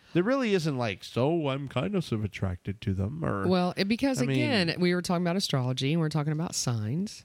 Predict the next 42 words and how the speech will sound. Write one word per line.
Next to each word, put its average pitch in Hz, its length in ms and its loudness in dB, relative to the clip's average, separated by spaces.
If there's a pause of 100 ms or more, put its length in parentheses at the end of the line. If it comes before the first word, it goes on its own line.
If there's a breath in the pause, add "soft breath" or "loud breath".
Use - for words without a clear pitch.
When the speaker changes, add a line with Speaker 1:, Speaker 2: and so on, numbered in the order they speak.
Speaker 1:
Yeah. 117 200 0
Speaker 2:
I 165 220 2
think 175 400 0
there 165 180 2
is 143 320 0
something 147 580 -2
to 208 280 2
the 156 280 0 (100)
connection 160 640 0
and 147 200 0
the 160 160 0
energy 139 640 2
between 127 480 0
people. - 600 -2 (520 loud breath)
And 151 100 6
I 170 40 6
think 269 220 2
you're 320 100 2
gonna 226 220 4
know 139 340 4
it 185 240 -2
right 135 280 2
away. 214 520 -2 (640)
I 277 120 6
think 208 320 0
you 208 80 2
do. 247 260 0 (600 loud breath)
And, 190 140 6
you 190 40 4
know, 190 60 2
like, 185 80 0
when 196 100 2
you 214 120 4
hear 226 120 2
people 202 280 0
say 175 420 2
opposites 165 520 0
attract 143 720 0
and, 107 160 0 (460 loud breath)
you 151 100 4
know, 127 400 2
uh, 120 280 -2